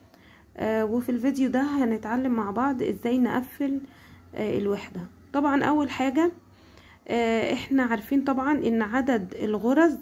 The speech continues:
طبعًا من ساعة ما بدأنا ب-، بالدايرة السحرية لحد ما انتهينا بتالت سطر معايا، وهو عدد الغرز واحد.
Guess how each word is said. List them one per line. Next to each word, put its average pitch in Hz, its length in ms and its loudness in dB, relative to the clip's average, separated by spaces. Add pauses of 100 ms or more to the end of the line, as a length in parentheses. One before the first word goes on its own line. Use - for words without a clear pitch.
طبعًا 233 220 -4
من 220 180 -2
ساعة 277 360 -4
ما 233 100 0
بدأنا 262 600 2
ب-، 196 840 -4 (720)
بالدايرة 233 320 2
السحرية 262 680 -2 (360)
لحد 247 280 -2
ما 277 120 4
انتهينا 247 600 2
بتالت 254 560 -2
سطر 262 340 -4
معايا، 294 500 2
وهو 262 340 2
عدد 262 400 0
الغرز 233 580 0
واحد. 208 400 -2